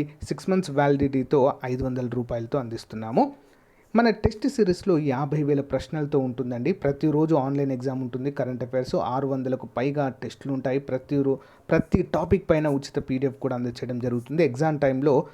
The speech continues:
టెన్ టాప్ టెన్ గ్రాండ్ టెస్టులు కూడా అందజేయడము జరుగుతుంది. ఓకేనా? ఏపీ సచివాలయం, గ్రూప్ టూ, యానిమల్ హస్బెండరీ, పోలీస్, ఏ ఉద్యోగానికి ప్రిపేర్ అయినా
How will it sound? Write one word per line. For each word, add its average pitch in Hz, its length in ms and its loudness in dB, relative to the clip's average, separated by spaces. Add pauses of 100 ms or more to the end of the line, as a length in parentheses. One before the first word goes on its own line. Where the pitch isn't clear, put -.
(320)
టెన్ 196 160 4 (220)
టాప్ 190 260 2
టెన్ 180 160 2 (140)
గ్రాండ్ 165 260 0
టెస్టులు 151 320 -2
కూడా 139 180 2
అందజేయడము 123 560 -4 (480)
జరుగుతుంది. 101 520 -4 (400)
ఓకేనా? 175 220 4 (100)
ఏపీ 151 240 0
సచివాలయం, 143 580 0
గ్రూప్ 139 240 0
టూ, 143 60 0 (160)
యానిమల్ 143 260 -2
హస్బెండరీ, 131 400 -4 (100)
పోలీస్, 120 260 -2 (580)
ఏ 165 40 6 (200)
ఉద్యోగానికి 160 600 4
ప్రిపేర్ 139 300 0
అయినా 135 140 -4